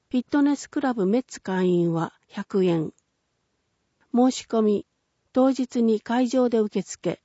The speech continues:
総合型地域スポーツクラブ会員は会員証を持参。詳しくは、いすゞウキウキクラブ事務局、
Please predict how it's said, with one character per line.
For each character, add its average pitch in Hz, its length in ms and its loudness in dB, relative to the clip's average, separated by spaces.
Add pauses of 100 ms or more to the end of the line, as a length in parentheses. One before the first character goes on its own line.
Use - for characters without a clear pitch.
(680)
総 254 320 2
合 247 200 2
型 226 320 -4
地 294 200 -4
域 226 180 -4
ス - 160 -14
ポ 254 200 -2
ー 254 40 -4
ツ - 120 -14
ク 254 120 -4
ラ 247 120 -2
ブ 240 120 -4
会 233 260 -2
員 175 220 0
は 160 220 -4 (100)
会 240 240 -2
員 247 180 2
証 208 360 0
を 190 80 0
持 180 140 -8
参。 165 340 -6 (1000)
詳 277 240 0
し - 160 -12
く 202 140 -2
は、 175 240 0 (400)
い 214 100 0
す 285 180 0
ゞ 277 200 0
ウ 262 60 0
キ 277 180 0
ウ 254 80 0
キ 262 160 -4
ク - 140 -2
ラ 214 120 2
ブ 180 140 -2
事 156 60 -6
務 196 200 0
局、 165 400 -6